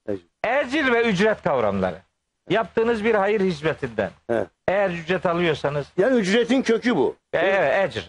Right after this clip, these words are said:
Speaker 2: E C R yani.
Speaker 1: Evet.
Speaker 2: Yaptığınız bir hayır hizmetinden. Mesela televizyon programı yapıyoruz. Mesela ben burada dini anlatıyorum şimdi. Eğer ben bunun parasını burada alırsam bunun ecri olmaz. Bitti o iş.
Speaker 1: Bitti o iş.
Speaker 2: Onun mahşerde bir karşılığı yok. Tamamdır.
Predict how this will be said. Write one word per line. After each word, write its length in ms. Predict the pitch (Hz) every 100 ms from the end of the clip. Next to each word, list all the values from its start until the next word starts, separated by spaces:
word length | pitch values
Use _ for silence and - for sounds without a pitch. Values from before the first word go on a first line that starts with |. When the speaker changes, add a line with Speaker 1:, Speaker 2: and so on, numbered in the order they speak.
| -
Speaker 2:
E 240 | 165 147
C 220 | 151 220
R 40 | 170 113
yani. 140 | 95 98
Speaker 1:
Evet. 120 | 95 - _ _ _
Speaker 2:
Yaptığınız 520 | 190 220 - 233 240 214
bir 80 |
hayır 240 | 226 220 226
hizmetinden. 560 | 208 180 160 127 131 226
Mesela 400 | 269 190 247 277
televizyon 480 | 240 233 208 214
programı 400 | 180 185 165 147
yapıyoruz. 360 | 123 90 98 87 - _ _
Mesela 480 | 285 233 190 180 202
ben 220 | 262 214
burada 280 | 190 240 214
dini 200 | 220 208
anlatıyorum 580 | 175 143 117 131 113 104
şimdi. 300 | - 98 82 - _ _ _ _ _
Eğer 460 | 180 226 247 233 175
ben 260 | 220 240 220
bunun 260 | 226 202
parasını 680 | 180 185 196 208 - 208 196
burada 240 | 196 190
alırsam 480 | 196 202 180 185 180
bunun 180 | 180 185
ecri 300 | 170 143 156
olmaz. 360 | 127 120 107 107
Bitti 220 | 131 123
o 60 | 87
iş. 260 | - - _ _ _ -
Speaker 1:
Bitti 200 | - 107
o 40 |
iş. 60 | 87 _
Speaker 2:
Onun 200 | 202 214
mahşerde 500 | 208 208 - 208 190
bir 60 | 185
karşılığı 420 | 190 170 - 170
yok. 160 | 135 -
Tamamdır. 420 | 175 170 127 -